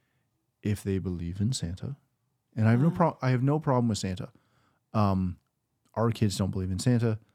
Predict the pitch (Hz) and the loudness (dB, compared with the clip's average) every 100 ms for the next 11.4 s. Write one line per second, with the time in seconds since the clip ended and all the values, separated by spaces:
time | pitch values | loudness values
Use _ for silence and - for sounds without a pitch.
0 | _ _ _ _ _ 160 110 95 95 92 | _ _ _ _ _ -10 -2 -2 0 -2
1 | 92 95 101 90 92 95 101 110 120 120 | -4 -8 -10 -6 -2 0 2 4 4 4
2 | 117 117 110 - - 117 110 - 117 104 | 4 2 0 -4 -4 -4 -4 -4 -2 -2
3 | 110 107 110 - 107 107 107 101 - _ | -2 -4 -6 -8 -4 -2 0 -2 -4 _
4 | _ _ 110 104 - 107 104 101 - _ | _ _ -10 -10 -4 -2 -2 -4 -8 _
5 | _ _ _ _ - - 262 269 269 160 | _ _ _ _ -10 -2 0 4 6 6
6 | 147 151 147 151 139 - 123 110 120 - | 4 4 4 4 4 2 2 4 2 2
7 | 123 110 110 104 107 101 _ _ _ _ | 2 4 4 2 0 -4 _ _ _ _
8 | - 120 - 120 120 117 107 113 107 101 | -6 -4 2 4 6 4 2 2 2 2
9 | 92 95 107 - - 175 127 95 - _ | -2 -4 -6 -8 -4 0 2 0 -4 _
10 | _ _ 123 143 127 113 110 107 101 - | _ _ 0 2 2 2 2 0 -4 -2
11 | 110 104 101 | -2 0 -6